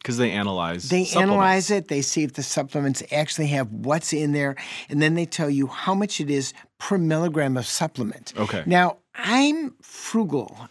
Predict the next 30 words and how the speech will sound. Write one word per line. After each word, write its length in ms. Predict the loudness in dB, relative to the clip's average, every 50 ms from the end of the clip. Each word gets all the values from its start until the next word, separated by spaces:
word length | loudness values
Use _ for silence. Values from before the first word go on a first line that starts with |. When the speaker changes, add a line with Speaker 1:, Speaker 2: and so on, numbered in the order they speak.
| -10 -8 -8
Speaker 2:
I 140 | -6 -6 -4
don't 160 | -4 -4 -2
know 80 | -2
if 100 | -2 -2
I'm 120 | -2 -4 -6
frugal. 500 | -6 -4 0 0 0 2 0 -2 -4 -4 -4 -4 -4
Speaker 1:
<laughs> 180 | -4 -4 -4 -2
Speaker 2:
I 100 | 2 2
am 100 | 2 4
not 220 | 2 2 0 0
cheap. 480 | 0 -2 0 2 2 0 0 -4 -10 -12 -10 -6
I 100 | -2 0
am 160 | 0 0 0
frugal. 500 | -2 -2 0 0 0 2 0 -2 -2 -2 -2
I 120 | -2 0
like 200 | 2 2 0 0 0
to 100 | -2 -2
get 200 | 0 0 -2 -2
my 160 | -2 -2 0
money's 540 | 0 0 -2 -2 -2 0 0 0 0 0 -2
worth. 300 | -2 0 0 0 0 0
I 80 | 0 0
think 140 | 2 0 0
Speaker 1:
Mm-hmm. 80 | 0 0
Speaker 2:
that's 240 | -2 -2 -2 -2
the 80 | -2 -2
way 120 | 0 0
to 100 | 0 0
do 180 | 0 0 0 0
it. 120 | 0 -2